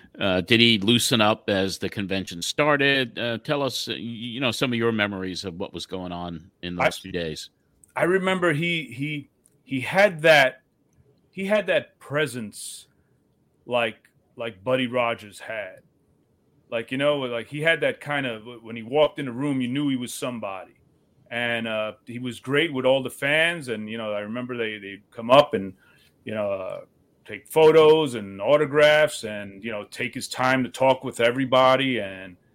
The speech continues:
Speaker 2: he didn't rush anybody away. He was, he was a gentleman. It was, it was, uh, it was really good.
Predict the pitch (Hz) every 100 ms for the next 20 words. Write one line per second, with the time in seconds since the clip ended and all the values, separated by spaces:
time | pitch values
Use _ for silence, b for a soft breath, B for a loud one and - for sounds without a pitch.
0 | _ _ 110 127 120 113 123 123 131 127
1 | 123 120 117 113 113 131 135 123 117 110
2 | - _ _ - 117 123 110 147 147 98
3 | 98 107 104 - 104 107 101 110 107 107
4 | _ _ _ _ _ - 117 131 123 139